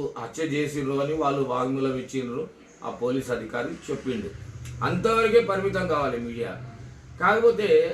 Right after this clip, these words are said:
ఆమెను ఈ విధంగా, ఈ విధంగా ఆమె క్యారెక్టర్ని ఈ విధంగా ప్రచారం చేసి, దుష్ప్రచారం చేస్తే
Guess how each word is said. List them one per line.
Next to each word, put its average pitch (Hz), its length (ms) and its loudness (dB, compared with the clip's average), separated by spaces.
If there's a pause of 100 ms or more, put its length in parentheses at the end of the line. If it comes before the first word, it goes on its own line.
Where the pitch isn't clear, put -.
(320)
ఆమెను 220 320 2 (220)
ఈ - 20 -2 (140)
విధంగా, 226 400 6 (1700)
ఈ - 100 0
విధంగా 214 320 6 (240)
ఆమె 180 160 2 (120)
క్యారెక్టర్ని 208 840 0
ఈ - 100 -6
విధంగా 180 400 0 (240)
ప్రచారం 180 520 0
చేసి, 160 180 -6 (100)
దుష్ప్రచారం 160 640 0
చేస్తే 135 340 -4